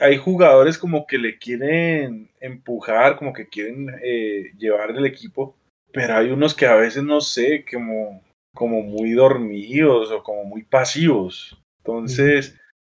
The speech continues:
Speaker 1: entre equipos malos, entre uno que no pelea completo y otro que pelea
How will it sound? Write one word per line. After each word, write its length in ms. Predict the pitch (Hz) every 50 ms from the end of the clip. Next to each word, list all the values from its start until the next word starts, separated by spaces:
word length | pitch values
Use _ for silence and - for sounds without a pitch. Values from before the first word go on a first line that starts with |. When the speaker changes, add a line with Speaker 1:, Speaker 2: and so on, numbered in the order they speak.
| _ _ -
Speaker 1:
entre 480 | 151 151 156 151 147 139 139 156 156
equipos 500 | 151 147 - 190 202 196 - 226 220 208
malos, 580 | 208 202 196 190 190 185 185 180 - - - _ _
entre 340 | 139 143 139 135 147 147 151
uno 220 | 170 180 196 196
que 100 | - 170
no 160 | 147 147 139
pelea 380 | - 170 165 170 170 165 165 160
completo 540 | 160 156 143 135 123 123 120 110 - 110 110
y 120 | 113 123
otro 260 | 131 131 143 160 165
que 160 | 165 - 156 127
pelea 640 | 117 117 113 120 123 131 143 151 156 - - _